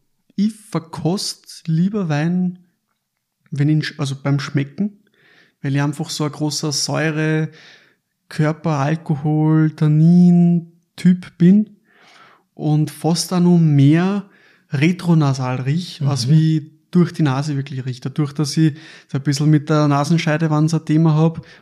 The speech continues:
Speaker 1: und das ist retronasal bei mir viel besser. <laughs>
Speaker 2: Ja, natürlich.
Speaker 1: Ja.
Speaker 2: Aber ja, es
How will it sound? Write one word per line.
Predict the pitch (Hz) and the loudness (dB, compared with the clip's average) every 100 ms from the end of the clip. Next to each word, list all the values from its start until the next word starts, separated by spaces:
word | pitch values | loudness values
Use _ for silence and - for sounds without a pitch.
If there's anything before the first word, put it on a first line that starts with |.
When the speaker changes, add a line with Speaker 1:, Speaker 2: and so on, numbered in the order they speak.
| - | -6
Speaker 1:
und | 143 | -4
das | 139 139 | -2 -2
ist | 151 143 | -2 -2
retronasal | 143 160 160 151 147 | -2 0 2 2 0
bei | 151 | 2
mir | 156 156 | 2 2
viel | - 165 | 0 -4
besser. | 139 135 131 123 _ - - | -2 -2 -4 -8 _ -6 0
<laughs> | 190 - 233 | 0 2 2
Speaker 2:
Ja, | 139 208 190 196 147 | 4 2 2 -6 -4
natürlich. | 143 175 196 214 190 165 139 | -2 0 2 2 -2 -6 0
Speaker 1:
Ja. | 165 160 - - _ _ _ - | 2 2 0 -20 _ _ _ -8
Speaker 2:
Aber | 143 170 | -2 0
ja, | 208 170 87 - | 0 -2 -8 -18
es | - | -16